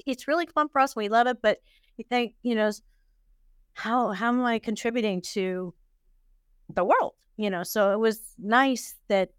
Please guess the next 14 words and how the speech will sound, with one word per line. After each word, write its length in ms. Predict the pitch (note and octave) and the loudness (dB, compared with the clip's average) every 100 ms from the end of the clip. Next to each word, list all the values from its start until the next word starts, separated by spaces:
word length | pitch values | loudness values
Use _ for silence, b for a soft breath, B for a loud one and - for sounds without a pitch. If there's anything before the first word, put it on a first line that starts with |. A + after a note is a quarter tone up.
| - | -8
you 180 | G#3 G3 | -4 -2
know, 140 | F#3+ | -4
you 180 | F#3 F#3+ | -4 -6
could 180 | G3 E3 | -6 -4
have 220 | G3 F#3 | -4 0
that 180 | F#3+ - | -2 -2
connection 640 | F#3 F3 - G3 E3+ D#3+ - _ | -2 -2 -2 -4 -4 -6 -12 _
with, 380 | F#3 F3 E3+ - | -2 0 -2 -6
uh, 300 | F3+ - _ | -16 -16 _
uh, 200 | F3 D#3+ - _ _ _ | -4 -4 -6 _ _ _
with 280 | - F#3 F3 | -4 -4 -4
people, 320 | - E3 F3 - | -8 -8 -6 -4
and 220 | F#3 | -4
the 100 | F#3 | -4